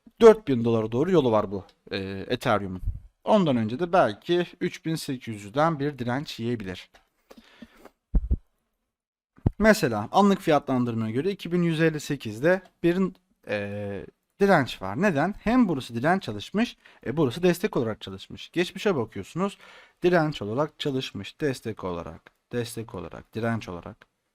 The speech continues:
çalışmış olduğunu görebiliyorsunuz. E, bunların hepsini yapan indikatörler var. Bunları da çok çok makul bir fiyata ki zaten, e, yirmi beş Mayıs'a kadar yüzde elli indirimde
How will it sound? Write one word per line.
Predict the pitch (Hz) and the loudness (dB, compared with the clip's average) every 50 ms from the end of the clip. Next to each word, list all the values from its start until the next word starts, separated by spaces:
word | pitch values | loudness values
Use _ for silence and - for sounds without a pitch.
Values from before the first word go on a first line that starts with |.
| _ _ _ _ _ _ _ | _ _ _ _ _ _ _
çalışmış | - - 170 117 101 - - 135 156 180 - - - _ | -4 -2 -2 -2 -2 -4 -4 -4 -4 -4 -6 -10 -12 _
olduğunu | - 170 170 156 123 113 143 196 220 | 2 4 6 6 6 4 0 -2 0
görebiliyorsunuz. | 185 165 156 190 208 185 175 180 175 135 117 - - 92 - - - - _ _ _ - | 0 0 0 0 -2 -2 -2 -2 -2 -2 -2 -6 -10 -12 -12 -12 -16 -20 _ _ _ -12
E, | - 127 | -8 -4
bunların | 151 202 233 240 247 247 233 | -2 0 0 2 2 2 0
hepsini | 226 269 262 - - - 214 226 | 0 0 -2 -4 -4 -4 -2 0
yapan | 214 202 214 226 220 | 0 0 0 0 0
indikatörler | 214 196 196 196 - - 190 - - 196 185 180 190 185 180 | 2 2 0 0 -2 -4 -4 0 0 2 4 6 6 6 6
var. | 156 131 170 262 - _ - - - - - _ - | 6 2 0 -2 -4 _ -20 -20 -20 -20 -20 _ 0
Bunları | 208 233 240 240 240 247 208 156 143 | 4 4 6 6 6 6 4 4 6
da | 175 202 233 220 | 6 4 4 2
çok | - - 226 220 226 | 0 2 2 2 4
çok | - 208 202 180 | 2 0 2 4
makul | 180 185 180 175 - 202 170 | 4 4 4 2 0 -4 -4
bir | 143 127 113 | -4 -6 -6
fiyata | - - 113 110 - - 170 180 | -6 -6 -6 -4 0 0 0 0
ki | 180 - - 127 | 0 -2 -8 -2
zaten, | 120 147 151 139 - 156 156 156 143 - - | 0 2 2 2 0 -2 -4 -4 -6 -8 -8
e, | - 107 107 | -8 -8 -6
yirmi | 113 120 123 131 131 143 | -2 -2 0 0 0 0
beş | 156 156 - - | -2 -2 -2 -2
Mayıs'a | 135 135 131 131 - 139 | -2 0 0 -2 -4 -6
kadar | - - 123 123 127 123 | -6 -6 -4 -4 -4 -4
yüzde | 123 120 117 113 123 127 123 | -2 -4 -4 -4 -4 -4 -4
elli | 123 120 120 139 139 | -6 -6 -8 -8 -8
indirimde | - 110 110 110 117 123 131 127 123 131 170 202 | -6 -4 -4 -4 -4 -2 -2 0 0 0 -2 -4